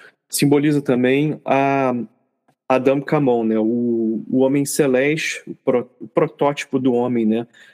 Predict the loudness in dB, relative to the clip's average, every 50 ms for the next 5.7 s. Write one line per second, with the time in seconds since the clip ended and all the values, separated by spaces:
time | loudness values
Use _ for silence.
0 | _ _ -2 0 2 2 2 2 0 0 0 0 0 0 -2 -2 -2 -4 -8 _
1 | _ _ _ _ _ _ _ _ _ _ _ _ _ _ _ _ _ _ _ _
2 | _ _ _ _ _ _ _ 0 0 0 0 0 0 0 2 0 0 -2 -2 0
3 | 0 0 0 0 -2 -2 -2 -2 -2 -2 -2 0 0 -2 0 0 2 2 2 2
4 | 2 0 0 0 -2 -2 -2 -4 -4 -4 0 2 2 2 2 2 2 0 0 2
5 | 0 0 0 2 0 0 0 -2 -2 -2 -2 -2 -2 -4